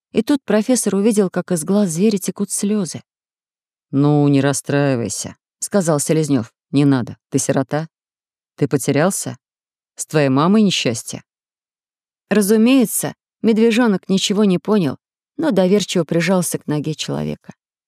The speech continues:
И все попытки Селезнёва отправить его обратно в лес ни к чему не привели. И тогда, после короткого совета,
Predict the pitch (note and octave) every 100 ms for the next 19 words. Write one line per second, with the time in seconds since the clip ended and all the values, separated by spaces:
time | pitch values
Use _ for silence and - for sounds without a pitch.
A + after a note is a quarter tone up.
0 | _ - G3 - C4 G#3+ - B3 - G3+
1 | - G3+ G3 G3 G3 G3+ F3+ - E3+ -
2 | F3+ E3+ D3+ D#3 C#3+ D3 C#3 D#3+ - D3
3 | C#3+ F#3+ A3 - E3+ C#4 - - C3 C#3+
4 | C#3+ - B2 C3+ D#3 - _ _ _ _
5 | _ _ _ - G3 G3+ F#3 A#3+ - _
6 | _ _ _ - C#4 C4+ C4 C#4+ C#4 B3
7 | G#3+ - F3 D3+ E3 A3+